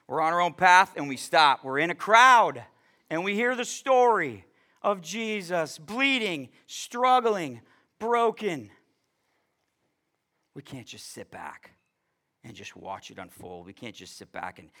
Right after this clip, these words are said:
and hear it. It has to be our story. You've gotta know that this is your story. Unfortunately, I cannot convince you that it is your story. Or maybe fortunately,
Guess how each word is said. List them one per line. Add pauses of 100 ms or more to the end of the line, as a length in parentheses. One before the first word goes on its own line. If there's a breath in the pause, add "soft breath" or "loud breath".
(120)
and
hear
it. (800)
It
has
to
be (100)
our
story. (260 soft breath)
You've
gotta
know (200 soft breath)
that
this
is
your
story. (680)
Unfortunately, (340 soft breath)
I
cannot
convince
you (380 soft breath)
that
it
is
your
story. (880)
Or
maybe
fortunately,